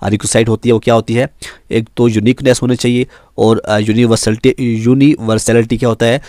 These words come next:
कि जो नेम होता है all over the world same नाम रहेगा, ठीक है। Homo sapiens का नाम जो है, अगर हम scientific नाम जो Homo sapiens human का है,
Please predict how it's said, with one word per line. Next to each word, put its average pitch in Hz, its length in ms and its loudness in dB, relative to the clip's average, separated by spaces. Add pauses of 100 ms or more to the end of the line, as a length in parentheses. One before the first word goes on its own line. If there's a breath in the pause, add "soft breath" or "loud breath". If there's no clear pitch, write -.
(140)
कि 117 80 -2
जो 117 140 2
नेम 120 280 2
होता 113 240 2
है 110 260 -2 (160)
all 131 240 4
over 110 200 -2
the 104 160 0
world 120 260 0
same 151 360 2
नाम 90 180 -4
रहेगा, 87 420 -10 (380)
ठीक 156 140 -4
है। 135 100 -6 (480 soft breath)
Homo 160 220 6
sapiens 165 500 4
का 147 120 -2
नाम 131 180 2
जो 135 100 4
है, 120 200 2
अगर - 760 -14
हम 120 80 -4
scientific 135 420 0
नाम 123 220 4
जो 123 100 6
Homo 113 180 6
sapiens 117 380 4
human 117 240 4
का 117 140 4
है, 110 140 4